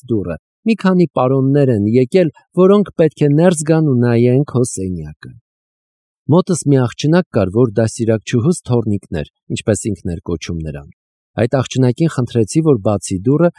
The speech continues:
իսկ ես նստելով սկսեցի գործել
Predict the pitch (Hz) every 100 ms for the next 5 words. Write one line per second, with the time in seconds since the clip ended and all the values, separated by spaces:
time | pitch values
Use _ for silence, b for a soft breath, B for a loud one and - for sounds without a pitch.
0 | b - 156 202 202 - 135 - 131 170
1 | 160 - - 123 - 147 123 117 107 139
2 | 143